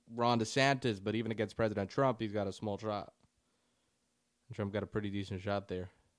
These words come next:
Smaller than DeSantis or any other candidate, but there's a possibility Trump wins. Do you want to sacrifice the twenty twenty-four election? Kinda like the decisions Republicans have, right?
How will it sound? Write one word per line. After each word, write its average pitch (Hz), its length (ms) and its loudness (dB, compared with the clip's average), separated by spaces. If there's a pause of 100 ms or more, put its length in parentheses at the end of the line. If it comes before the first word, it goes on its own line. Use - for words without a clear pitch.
(140)
Smaller 113 440 0
than 95 260 -6 (800)
DeSantis 117 520 -2
or 101 60 -2
any 104 140 0
other 92 120 -2
candidate, 117 500 -4
but - 100 -16 (220)
there's 95 140 -8
a 95 40 -10
possibility 107 540 -2
Trump 104 240 -6
wins. 131 220 -2
Do 110 80 -6
you 113 100 0
want 147 200 2
to - 60 -6
sacrifice 139 480 -2
the 117 60 -6
twenty 120 220 -2
twenty-four 110 360 -2
election? 113 540 0 (1400)
Kinda 139 160 2
like 147 160 2
the 123 60 -12
decisions 113 440 -4
Republicans 101 640 -4
have, 90 260 -10
right? 101 220 -8